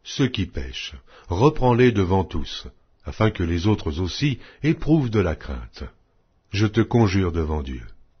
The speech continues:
devant Jésus-Christ, et devant les anges élus, d'observer ces choses sans prévention,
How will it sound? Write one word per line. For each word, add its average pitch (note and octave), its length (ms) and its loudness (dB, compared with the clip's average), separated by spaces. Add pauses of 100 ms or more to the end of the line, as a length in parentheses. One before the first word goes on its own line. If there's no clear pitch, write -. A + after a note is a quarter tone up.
(340)
devant A#2+ 360 4
Jésus-Christ, E2+ 920 -6 (540)
et F#2 120 -2
devant A#2+ 360 4
les G#2 300 0
anges G2 540 -2
élus, G#2+ 380 -2 (280)
d'observer A2 680 -2
ces G2+ 200 -4
choses F2 540 -4
sans F#2 240 -2
prévention, D2 760 -6